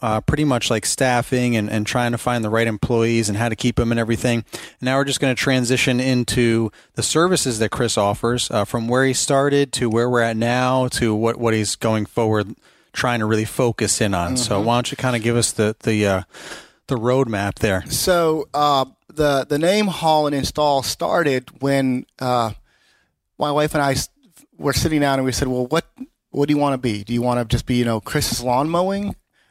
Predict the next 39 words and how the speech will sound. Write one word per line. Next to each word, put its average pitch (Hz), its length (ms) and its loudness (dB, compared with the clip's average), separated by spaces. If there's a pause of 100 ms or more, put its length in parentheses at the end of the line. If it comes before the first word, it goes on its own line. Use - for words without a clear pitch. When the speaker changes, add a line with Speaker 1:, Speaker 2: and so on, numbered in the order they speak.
Speaker 2:
And 139 80 -2
I 143 60 4
said, 135 240 -2
"No, 143 180 2
I 139 100 0
don't 156 240 -2
wanna 180 220 0
just 151 160 -6
be 151 380 2
one 135 280 -2
subset 143 640 0
of 117 280 -4 (800)
the 135 120 -2
landscape 135 720 0
industry. 156 680 -2 (340)
I 127 60 -4
wanted 156 320 0
to 156 100 -2
make 147 140 0
sure 147 200 0
that 135 100 0
I 131 80 2
could - 140 -12
cover 131 220 0
all 127 160 2
the 135 80 -2
bases 135 400 -2
so - 160 -8
that 139 120 2
way 135 80 0
I 131 80 2
can 135 140 -2
generate 139 320 0
revenue 135 460 0 (440)
from 139 160 -6
all 165 220 2
of 131 80 0
them, 117 140 -4
from 110 260 -2